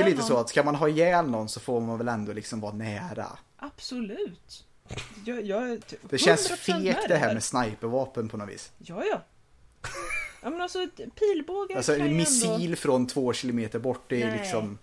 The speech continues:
Speaker 1: Nej.
Speaker 2: det är bara att rycka på axlarna.
Speaker 1: Precis.
Speaker 2: Det, det är ju när man har tagit någons huvud och kramat det tills det har spruckit som en melon.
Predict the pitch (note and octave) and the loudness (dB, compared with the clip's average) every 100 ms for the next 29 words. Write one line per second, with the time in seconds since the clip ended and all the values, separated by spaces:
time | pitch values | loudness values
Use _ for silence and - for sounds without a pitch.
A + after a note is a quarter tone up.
0 | _ - - F3 - - C#3+ D3 C#3+ C#3+ | _ -20 -14 -12 -10 -2 6 6 6 4
1 | A2+ B2+ - - A#2 B2+ - - - - | 2 0 -2 -4 -2 -2 -4 -10 -20 -20
2 | G3+ F#3+ F#3 C#3 D#3+ C3+ D#3 D3 C3+ C3+ | -16 -12 2 8 8 8 6 6 4 4
3 | C3+ C3+ E3+ - C3+ A2+ - C#3 A2 G#2 | 2 0 -2 -4 -4 -4 -4 -4 -4 -6
4 | A2 - B2+ G#2+ G#2 A2 A#2+ G#2+ G#2+ G#2+ | -8 -2 2 2 0 -2 -4 -6 -6 -6
5 | - - A2+ - A2+ - A2 A2 A2 A#2 | -6 -8 -10 -8 -6 -4 -4 -2 -4 -6
6 | - - | -10 -18